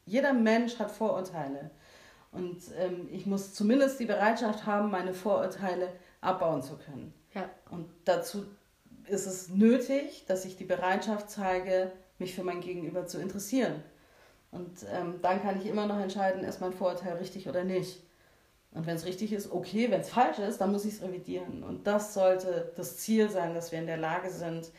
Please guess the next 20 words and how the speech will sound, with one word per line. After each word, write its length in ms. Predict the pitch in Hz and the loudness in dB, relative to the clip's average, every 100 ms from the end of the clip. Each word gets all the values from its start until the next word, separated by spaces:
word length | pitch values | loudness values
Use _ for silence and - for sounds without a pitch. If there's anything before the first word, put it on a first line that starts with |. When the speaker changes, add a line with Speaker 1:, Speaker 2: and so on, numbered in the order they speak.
| - - _ _ | -20 -20 _ _
Speaker 1:
ähm, 420 | 190 180 175 175 - | -8 -8 -8 -10 -14
zu 140 | - 180 | -6 -4
erkennen, 360 | - 214 214 | 0 2 4
dass 180 | 196 - | 2 0
wir 80 | 180 | -6
uns 120 | 165 | -6
irren 280 | - 185 165 - - _ _ _ - | -6 -4 -6 -10 -20 _ _ _ -14
in 160 | 165 160 | -8 -4
manchen 460 | 151 151 160 160 - _ _ _ _ _ _ _ _ - - _ _ | -4 -6 -8 -10 -12 _ _ _ _ _ _ _ _ -20 -20 _ _
Momenten. 540 | 170 156 151 151 151 - _ _ _ _ - | -4 -2 -2 -6 -12 -18 _ _ _ _ -6
Speaker 2:
Okay, 400 | 208 190 190 175 | -4 -4 -6 -4
also 400 | 185 208 202 202 | 0 0 0 -2
die 180 | 190 202 | -4 -4
Situation 720 | 185 202 202 190 - 214 202 | -4 -4 -2 -2 -2 0 0
im 80 | 196 | 0
Moment 440 | 190 185 180 185 185 - _ | -2 0 0 -2 -8 -18 _
entwickelt 520 | - 185 185 190 185 - | -6 -4 -2 -4 -6 -6
sich 320 | 185 180 - - _ _ _ - | -4 -4 -8 -20 _ _ _ -8
ins 220 | 185 165 | -8 -6
Bessere. 600 | - 196 - 160 - - | 0 0 0 -2 -4 -10